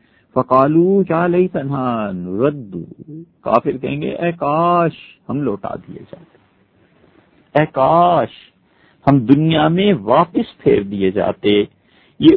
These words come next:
اس دن کی شرمندگی کس کام کی اور اس دن کا رونا کس کام کا؟ اللہ نے بتایا ہے، کافروں کی یہ حالت اس دن ہو جائے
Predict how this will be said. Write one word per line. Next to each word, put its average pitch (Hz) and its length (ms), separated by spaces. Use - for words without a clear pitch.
اس 220 380
دن 254 200
کی - 140
شرمندگی 143 720
کس - 280
کام 92 340
کی 95 300
اور 139 240
اس 208 180
دن 202 220
کا 135 160
رونا 117 340
کس - 220
کام 98 320
کا؟ 131 320
اللہ 120 300
نے 101 100
بتایا 120 580
ہے، 98 40
کافروں 117 520
کی 156 320
یہ 170 260
حالت 104 400
اس 123 100
دن 117 160
ہو 98 140
جائے 95 240